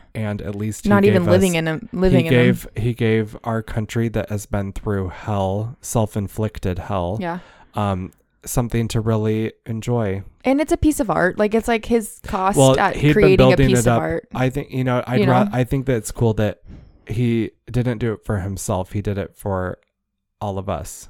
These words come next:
Speaker 1: He wanted to entertain us. And I think that we need
Speaker 2: Well, he did
Speaker 1: a
Speaker 2: it
Speaker 1: little
Speaker 2: for
Speaker 1: bit of
Speaker 2: himself.
Speaker 1: escape. Yeah, he did. But you know what? He had built up, he had built up, the, I agree.
Speaker 2: He wanted to give us the best show he could.
Speaker 1: Well, here's why.
Speaker 2: You know.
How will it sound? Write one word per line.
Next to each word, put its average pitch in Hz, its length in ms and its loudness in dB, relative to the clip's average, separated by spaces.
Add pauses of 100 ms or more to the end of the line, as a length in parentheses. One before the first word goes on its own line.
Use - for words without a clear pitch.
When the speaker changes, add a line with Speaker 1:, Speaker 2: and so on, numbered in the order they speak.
Speaker 1:
He 117 120 -4
wanted 107 280 -4
to - 120 -10
entertain 98 500 -8
us. - 340 -14 (520)
And 104 400 -4
I 104 100 -4
think 107 240 -4
that 104 180 -2
we 104 140 -4
need 101 400 -6 (140)
Speaker 2:
Well, 247 120 0
he 254 140 0
did 247 100 0
Speaker 1:
a 196 60 2
Speaker 2:
it - 20 2
Speaker 1:
little 196 60 -4
Speaker 2:
for 202 80 0
Speaker 1:
bit - 20 2
of 165 60 0
Speaker 2:
himself. - 320 0
Speaker 1:
escape. - 180 -10 (460)
Yeah, 127 120 2
he 107 60 4
did. 269 460 2
But 330 140 6
you 339 100 8
know 175 100 6
what? 269 300 6
He 147 240 4
had 143 220 2
built 139 340 4
up, 113 320 0
he 120 160 0
had 120 140 0
built 113 240 0
up, 107 240 -4
the, - 240 -12 (100)
I 123 140 -4
agree. 123 320 0
Speaker 2:
He 320 140 6
wanted 359 200 2
to 330 60 0
give 311 120 0
us 294 120 0
the 269 80 -2
best 240 200 2
show 226 140 4
he 220 140 2
could. 190 420 4
Speaker 1:
Well, 123 120 4
here's 120 260 4
why. 120 140 6
Speaker 2:
You 190 60 4
know. 165 220 -2